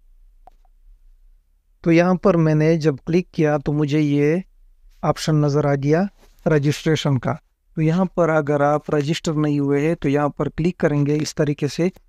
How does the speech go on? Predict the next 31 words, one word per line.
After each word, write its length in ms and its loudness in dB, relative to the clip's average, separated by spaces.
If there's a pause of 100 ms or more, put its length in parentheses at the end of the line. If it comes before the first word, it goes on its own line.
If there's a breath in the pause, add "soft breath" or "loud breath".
(220)
तो 100 0
आपको 500 0 (140)
create 320 2
an 200 2
account 340 0
पर 240 -2 (420)
आपने 340 0 (360)
अपना 280 -2
अकाउंट 360 0
क्रिएट 320 2
करना 280 0
होगा। 320 -4 (2250)
तो 100 2
आ 100 4
गया 220 2
यहाँ 220 2 (120)
पर 200 2
create 480 0
an 200 2
account। 440 0
अगर 260 0
आपने 680 2 (220)
अकाउंट 720 -2
क्रिएट 340 -2
नहीं 220 2
किया 180 0
है 140 0 (380)
तो 60 -4
आपने 280 2
ये 240 4
ऑप्शन 380 0